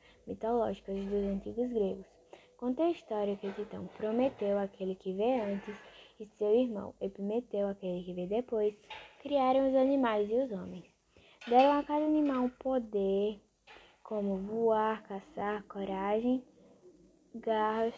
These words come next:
dentes afiados, et cetera. O homem criado por Prometeu, a partir da argila, ficou sem nada por ser o último a ser feito.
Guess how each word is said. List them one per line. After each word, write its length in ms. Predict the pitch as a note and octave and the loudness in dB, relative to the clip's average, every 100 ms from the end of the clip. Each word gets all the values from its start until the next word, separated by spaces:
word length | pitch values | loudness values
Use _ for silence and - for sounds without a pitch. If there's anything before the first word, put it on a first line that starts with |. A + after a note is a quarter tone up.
| - | 0
dentes 260 | B3 D4 D4+ | 2 4 2
afiados, 600 | C#4+ - C4 A#3 A#3 B3 | 0 0 2 2 2 2
et 160 | B3+ - | 0 -4
cetera. 400 | G3+ G#3 - - - - - - - - | -10 -10 -12 -18 -20 -20 -20 -20 -10 0
O 180 | D#4+ | 4
homem 300 | D#4 B3+ B3+ | 6 6 6
criado 320 | B3 B3 B3 - | 4 2 0 0
por 280 | - - | -8 -6
Prometeu, 840 | - C#4 C#4+ C#4 - G3+ G3+ G#3 A#3 - - - - - - - _ - | 0 2 2 0 0 0 2 0 -4 -12 -20 -20 -20 -20 -20 -20 _ 0
a 100 | A#3+ | 2
partir 400 | C4+ C4 - B3 | 2 2 0 6
da 200 | A#3+ A3+ | 6 6
argila, 680 | G#3+ G3 G3 G3 G3+ G#3 G#3+ - | 2 -4 0 2 4 2 0 -6
ficou 400 | B3+ - B3 A#3+ | -8 0 2 2
sem 320 | - C#4+ D4+ | 2 2 4
nada 400 | A#3 G#3+ G#3 G3+ G3+ | 4 4 2 -2 -4
por 100 | G#3+ | -12
ser 280 | - A3 G#3+ | -6 -2 0
o 60 | G#3+ | 0
último 680 | G#3+ G#3 G#3 A3 A#3 C4 C4 | 2 4 6 6 4 2 2
a 100 | B3+ | 0
ser 200 | C#4+ D4+ - | 0 -2 -4
feito. 380 | G3 - - | -8 -8 -12